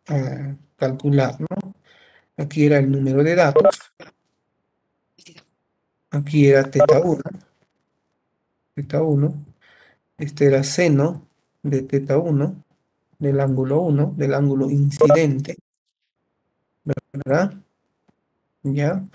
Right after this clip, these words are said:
Y luego tenemos acá el índice de refracción uno, teta dos, que es el ángulo refractado, seno,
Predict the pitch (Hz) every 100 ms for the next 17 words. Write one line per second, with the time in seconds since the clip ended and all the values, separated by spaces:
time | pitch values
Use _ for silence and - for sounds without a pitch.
0 | _ _ _ _ _ _ _ _ 143 143
1 | 156 160 170 151 147 147 147 135 - 139
2 | 147 180 170 151 139 139 131 123 131 -
3 | 143 147 175 147 143 202 - _ _ _
4 | _ _ _ _ _ _ _ _ _ _
5 | _ _ _ _ _ - 139 135 127 139
6 | 165 151 156 - _ _ _ _ _ 139
7 | 139 135 139 165 147 139 139 127 - -
8 | 143 135 131 131 131 - _ 170 151 135
9 | 175 - _ _ _ _ _ _ _ _
10 | _ - - 196 147 147 -